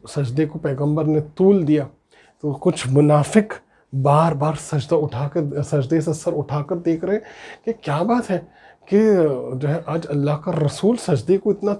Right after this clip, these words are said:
तूल दे रहा है, मगर सजदे को तूल क्यों दिया जा रहा है? सुबहाना रब्बियल आला व बिहम्दे कि सत्तर मरतबा ये जिक्र पढ़ा गया। क्यों पढ़ा गया? क्योंकि जिब्रील नाजिल हो गए।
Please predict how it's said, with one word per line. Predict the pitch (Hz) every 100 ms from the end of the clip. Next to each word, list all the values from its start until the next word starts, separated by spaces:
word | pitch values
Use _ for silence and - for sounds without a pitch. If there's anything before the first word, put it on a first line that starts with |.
| -
तूल | 208 254
दे | 254 220
रहा | 175 160
है, | 156 147 _ _ _ _ _ _ _ _ _ _ - - - -
मगर | 170 190
सजदे | - 165 - 202
को | 208 214
तूल | - 208 220
क्यों | - 269
दिया | 233 196 165
जा | 151 135
रहा | 127
है? | 120 - _ _ _ _ _ -
सुबहाना | - 185 156 - 185 196 190
रब्बियल | 165 165 175 165 175 175 180 - -
आला | 175 180 190 185
व | 180 170
बिहम्दे | 170 175 - 185 185 175 226 311 320 _ - - _
कि | 214 180 165
सत्तर | - 233 - - - 254 233
मरतबा | 190 202 208 226 202
ये | 190
जिक्र | 175 185 170
पढ़ा | 165 147 131
गया। | 117 - _ _ _ _ _ _ _ _
क्यों | - 240 233
पढ़ा | 165 143
गया? | 123 127 _ _ _ _ _ _ _ _ _ -
क्योंकि | 135
जिब्रील | 139 139 143 160
नाजिल | 143 131 120 135
हो | 117
गए। | 120 117